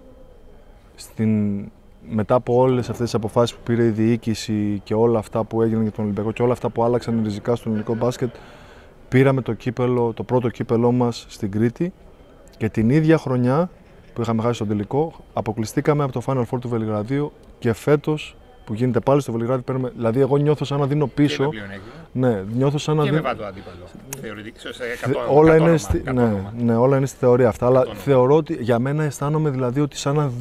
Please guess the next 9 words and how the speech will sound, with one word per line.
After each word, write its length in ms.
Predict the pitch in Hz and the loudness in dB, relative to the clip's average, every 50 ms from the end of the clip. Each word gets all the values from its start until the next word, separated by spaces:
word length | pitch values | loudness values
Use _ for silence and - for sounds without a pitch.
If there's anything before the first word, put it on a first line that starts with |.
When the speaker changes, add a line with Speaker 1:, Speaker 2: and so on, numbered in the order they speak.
| 120 | -2
Speaker 1:
δίνω 360 | 120 139 151 160 156 151 139 - - | 0 2 4 4 4 2 0 0 0
πίσω, 480 | - 143 160 151 - - 139 123 107 - - - - - - - - - - | 2 2 2 2 2 0 0 0 0 -2 -6 -18 -20 -20 -20 -20 -20 -12 -6
ας 160 | 113 110 - | -4 -4 -2
πούμε, 360 | - 131 139 143 143 139 123 117 - - - - - - - - - - - - - - - - - - - - - - - | 0 0 2 2 2 2 0 -4 -8 -16 -20 -20 -20 -20 -20 -20 -20 -20 -20 -20 -20 -20 -20 -20 -20 -20 -20 -20 -20 -20 -18
στη 220 | - - - 135 | -10 -2 0 0
διοίκηση 520 | 117 110 123 139 160 160 156 165 - - | 2 4 6 6 6 6 4 0 0 0
πρώτα 220 | 107 - 123 113 113 | -2 0 2 2 2
απ' 120 | 104 107 | 2 2
όλα 320 | 107 107 107 113 131 160 | 0 0 2 2 0 -2